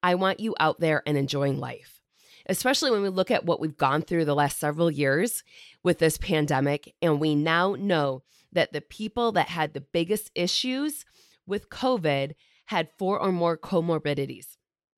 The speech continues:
Like, these statistics are what is coming out of world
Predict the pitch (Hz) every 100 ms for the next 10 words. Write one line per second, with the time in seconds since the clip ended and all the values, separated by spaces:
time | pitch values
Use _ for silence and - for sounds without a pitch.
0 | _ - 180 - 175 220 - - 233 -
1 | 196 - 175 - 160 143 143 - - 185
2 | 190 185 - 151 143 - - - _ -
3 | 156 139 _ _ _ - 165 185 196 185